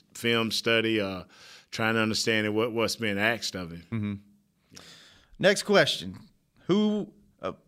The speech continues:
Speaker 2: all the teams you've been on, well, Cowboy teams, who was your, who was your best friend on the team?
Speaker 1: Oh, man, that's kinda weird because I was kind of a loner. I would say probably had to be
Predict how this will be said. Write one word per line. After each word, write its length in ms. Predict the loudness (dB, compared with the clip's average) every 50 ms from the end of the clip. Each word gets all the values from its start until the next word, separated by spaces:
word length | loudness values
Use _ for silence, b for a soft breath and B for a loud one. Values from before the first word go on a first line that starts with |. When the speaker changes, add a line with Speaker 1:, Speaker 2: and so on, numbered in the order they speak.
| _ _
Speaker 2:
all 180 | 6 6 6 6
the 80 | 4
teams 320 | 2 2 2 4 4 2 0
you've 120 | -2 0
been 120 | 0 0 2
on, 280 | 2 2 0 -2 -4 -6 -12 _ _ _ -4
well, 220 | -2 -2 -2 -4 -8 -18 -20 _ -2
Cowboy 300 | 0 0 2 2 -2 -6
teams, 400 | -6 -8 -8 -8 -10 -12 -16 _ _ _ _ _ _
who 100 | -4 -2
was 160 | -2 0 -2
your, 140 | -4 -6 -4
who 120 | -4 -2 -2
was 140 | -2 -2
your 60 | -4 -2
best 220 | 0 0 0 0
friend 320 | -2 -6 -6 -4 -4 -6 -10 -14 -20 _ -20 -16 _
on 120 | -10 -8 -8
the 60 | -8
team? 220 | -8 -10 -10 -10 -12 -16 -20 -20 _ _ _ _ _ _ _ _ _ _ _ _ _
Speaker 1:
Oh, 320 | -4 -4 -4 -6 -8 -10 -10
man, 400 | -6 -2 -2 0 0 0 0 0
that's 160 | -2 -2 0
kinda 240 | 0 2 2 2 2
weird 400 | 4 4 6 6 6 6 4 2
because 280 | 0 -2 -2 0 2 2
I 80 | 2
was 140 | 2 0 0
kind 160 | 0 0 0
of 120 | 0 0 0
a 40 | 0
loner. 420 | 2 2 4 4 2 2 0 -2
I 120 | -2 -4
would 120 | -4 -2 0
say 380 | 2 4 6 6 6 4 0 -6 b b b b b b b b b b b b b b b b _ _ _ _
probably 220 | -6 -2 0 2 4
had 140 | 4 2
to 60 | 2 2
be 360 | 2 4 4 4 2 0 -4